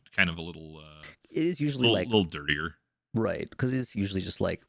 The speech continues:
Speaker 2: recorded in, like, I think that guy's house or something,
Speaker 1: Yeah,
Speaker 2: and so
Speaker 1: yeah, something like that.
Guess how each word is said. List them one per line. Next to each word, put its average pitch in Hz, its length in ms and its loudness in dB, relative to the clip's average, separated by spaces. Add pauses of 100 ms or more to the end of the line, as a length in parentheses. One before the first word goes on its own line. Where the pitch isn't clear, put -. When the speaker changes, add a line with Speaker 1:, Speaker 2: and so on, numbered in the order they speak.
(520)
Speaker 2:
recorded 85 720 -2 (840)
in, - 80 0
like, 85 160 -2
I 87 40 -2
think 92 180 -2
that 76 120 -4
guy's 82 200 -2
house - 500 -4
or 104 80 -4
something, - 440 -2
Speaker 1:
Yeah, - 120 4
Speaker 2:
and - 100 -2
so - 140 -2
Speaker 1:
yeah, 90 140 -2
something - 220 -12
like - 160 -20
that. 71 180 -20